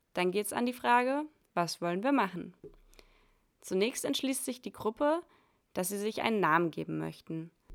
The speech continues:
Denise und Nikita haben im Handbuch Psychologie für Umweltschutz der ipu, das ist die Initiative Psychologie im Umweltschutz,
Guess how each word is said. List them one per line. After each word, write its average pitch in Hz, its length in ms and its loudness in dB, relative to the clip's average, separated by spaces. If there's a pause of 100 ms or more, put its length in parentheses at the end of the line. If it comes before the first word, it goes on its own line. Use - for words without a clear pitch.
(200)
Denise 233 440 2
und 202 140 0
Nikita 247 720 0
haben 202 240 4
im 180 160 -2
Handbuch 214 480 -2
Psychologie 190 720 -4
für - 180 -6
Umweltschutz 208 600 0
der 185 180 0
ipu, 277 560 2 (460)
das 190 160 0
ist - 240 -6
die 196 220 -4
Initiative 233 880 2
Psychologie 202 920 -4
im 175 220 -2
Umweltschutz, 226 800 -4